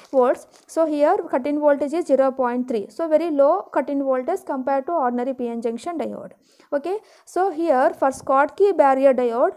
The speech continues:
the main two advantages are it has very less forward voltage drop, and second point is,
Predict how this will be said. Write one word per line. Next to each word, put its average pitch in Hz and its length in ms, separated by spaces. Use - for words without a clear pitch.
the 262 160
main 311 380
two 349 120
advantages 302 800
are 269 220
it 269 120
has 269 480
very 262 260
less 330 640
forward 302 420
voltage 294 420
drop, 320 300
and 269 160
second 302 320
point 294 380
is, 381 260